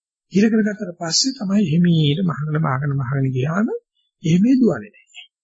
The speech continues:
එහෙම නැතුව ඒ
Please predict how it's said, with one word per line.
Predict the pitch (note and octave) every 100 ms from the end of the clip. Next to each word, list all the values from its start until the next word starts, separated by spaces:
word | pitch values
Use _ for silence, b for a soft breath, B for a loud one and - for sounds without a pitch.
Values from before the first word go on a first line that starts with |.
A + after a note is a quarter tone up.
| _ _ _ _ _ _ _ _ _ -
එහෙම | F#3 G#3
නැතුව | A#3 A3 G3+ - G#3+ F4 A4+ _ _ _ _ _ _ _
ඒ | D#3 C3